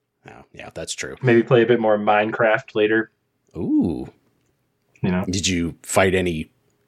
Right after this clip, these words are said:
Speaker 1: creepers? Is that a thing?
Speaker 2: Yeah, creepers are a thing. Yeah.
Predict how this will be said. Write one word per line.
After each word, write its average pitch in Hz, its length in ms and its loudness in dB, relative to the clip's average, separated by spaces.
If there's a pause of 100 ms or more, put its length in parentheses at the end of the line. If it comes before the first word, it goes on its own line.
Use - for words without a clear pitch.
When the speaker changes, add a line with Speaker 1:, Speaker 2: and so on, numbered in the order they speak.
(180)
Speaker 1:
creepers? 214 720 -2
Is 123 140 -4
that 170 120 2
a 214 60 2
thing? 220 420 0
Speaker 2:
Yeah, 156 220 0
creepers 165 400 -2
are 143 80 4
a 123 60 2
thing. 127 320 2
Yeah. 185 240 0